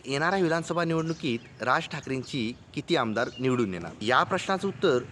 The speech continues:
समजून घेण्याआधी आपल्याला दोन हजार एकोणीसमध्ये मनसेचा स्कोअर काय होता हे पाहावं लागेल.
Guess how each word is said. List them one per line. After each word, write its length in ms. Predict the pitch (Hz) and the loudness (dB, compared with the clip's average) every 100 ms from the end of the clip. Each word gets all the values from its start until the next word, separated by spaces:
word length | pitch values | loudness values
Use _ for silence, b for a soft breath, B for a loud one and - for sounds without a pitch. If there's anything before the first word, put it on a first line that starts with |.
| - - | -8 -2
समजून 340 | 151 160 220 | 0 2 2
घेण्याआधी 520 | 190 175 175 175 127 - | 2 2 0 0 -2 -2
आपल्याला 360 | 143 147 170 185 | -4 0 0 2
दोन 180 | 160 165 | 2 2
हजार 160 | 180 | 2
एकोणीसमध्ये 720 | 156 - 165 170 165 131 113 104 - | 0 0 0 0 -2 -2 -2 -4 -8
मनसेचा 500 | 117 131 131 185 196 | -2 -2 2 2 2
स्कोअर 320 | 196 - 185 180 | -2 0 0 0
काय 240 | 185 175 | 0 0
होता 320 | 139 120 110 - - - | 0 0 -2 -4 -8 -4
हे 80 | 165 | -2
पाहावं 340 | 113 113 95 | -2 -2 -2
लागेल. 420 | 92 87 85 - | -4 -6 -12 -16